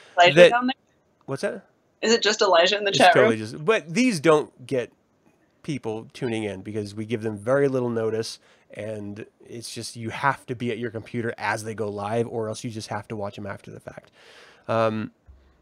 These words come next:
Speaker 2: uh, that being said, uh, you know, we would appreciate hearing what you think about this. Is our take completely wrong? Do you see it differently? Do you have different ideas? Am I just being a total douche?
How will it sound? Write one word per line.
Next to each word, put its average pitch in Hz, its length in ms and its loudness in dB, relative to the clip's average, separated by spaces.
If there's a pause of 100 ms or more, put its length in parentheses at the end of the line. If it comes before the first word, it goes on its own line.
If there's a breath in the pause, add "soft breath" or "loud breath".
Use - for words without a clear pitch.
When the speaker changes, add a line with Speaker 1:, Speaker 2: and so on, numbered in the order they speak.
(160)
Speaker 2:
uh, 135 200 6
that 196 180 10
being 202 180 8
said, 147 380 4 (340 soft breath)
uh, 127 360 6
you 139 480 -6
know, 123 200 -2 (280)
we 165 160 0
would 180 160 6
appreciate 170 500 -2
hearing 170 300 0
what 135 160 -2
you 160 240 -6
think 120 260 -6
about 101 340 -10
this. - 360 -14
Is 135 160 -2
our 123 100 2
take 131 240 -6
completely 120 460 -6
wrong? 175 420 6
Do 110 80 -6
you 107 80 -8
see 185 260 -2
it 151 120 0
differently? 113 640 -4
Do 110 100 -6
you 123 80 8
have 127 100 6
different 135 280 2
ideas? 127 760 0
Am 123 180 0
I 135 80 8
just 127 200 0
being 143 180 0
a 135 40 0
total 156 280 0
douche? 151 400 2